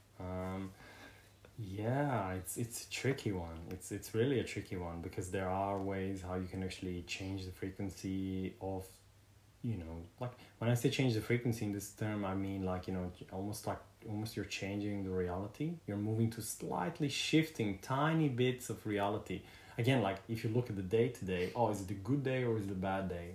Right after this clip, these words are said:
Was it a beautiful day? Was it like, "Oh my God, so not so good day"? It's, it's a slightly different reality. They,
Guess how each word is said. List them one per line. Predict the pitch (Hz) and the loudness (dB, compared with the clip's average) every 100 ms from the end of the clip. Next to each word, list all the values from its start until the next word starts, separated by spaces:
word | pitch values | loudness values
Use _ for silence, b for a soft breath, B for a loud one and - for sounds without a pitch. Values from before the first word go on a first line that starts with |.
| 110 107 | -10 -8
Was | 92 | -6
it | 92 | -6
a | |
beautiful | 87 104 127 131 123 | -2 2 4 2 0
day? | 120 120 | 2 2
Was | 117 107 92 | 2 0 -2
it | 101 | -2
like, | 95 98 | -4 0
"Oh | 92 92 | 0 0
my | 92 | -2
God, | 90 87 | -4 -4
so | - - 92 90 90 107 | -6 -2 0 0 -2 -8
not | 113 95 92 - | -6 -4 -6 -6
so | 98 | -6
good | 92 92 | -4 -2
day"? | 90 - | -2 -4
It's, | 113 - - - - | -4 -6 -8 -12 -8
it's | 123 117 - | -6 -6 -4
a | 110 | -4
slightly | - 117 120 127 - | -4 0 2 2 -2
different | 110 113 110 98 | -4 -2 -2 -2
reality. | 92 95 - - 104 101 | -2 -2 -4 -10 -12 -6
They, | 101 | -6